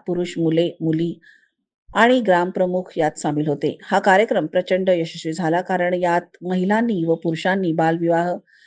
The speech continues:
विषयी जनजागृती करण्यासाठी मेणबत्त्या, मशाली पेटवून रॅली काढल्या. दोन हजार चोवीस ते पंचवीस मध्ये एनजीओने स्थानिक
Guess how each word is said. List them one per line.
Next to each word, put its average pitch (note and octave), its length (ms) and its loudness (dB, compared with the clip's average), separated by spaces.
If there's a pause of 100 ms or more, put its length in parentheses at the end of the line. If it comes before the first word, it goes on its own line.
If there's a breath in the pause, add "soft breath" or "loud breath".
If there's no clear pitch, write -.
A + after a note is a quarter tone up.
(180 soft breath)
विषयी F#3 340 0
जनजागृती E3 580 0
करण्यासाठी E3+ 720 -2 (220)
मेणबत्त्या, A3+ 540 2
मशाली F#3+ 380 0
पेटवून F#3+ 420 -4
रॅली C#3+ 200 2
काढल्या. C#3+ 360 -2 (160)
दोन E3+ 220 2
हजार D#3+ 200 4
चोवीस F#3 420 -2
ते E3 60 0
पंचवीस D#3+ 400 -4
मध्ये A3+ 240 -2 (500 soft breath)
एनजीओने C4 480 4
स्थानिक F#3+ 380 -4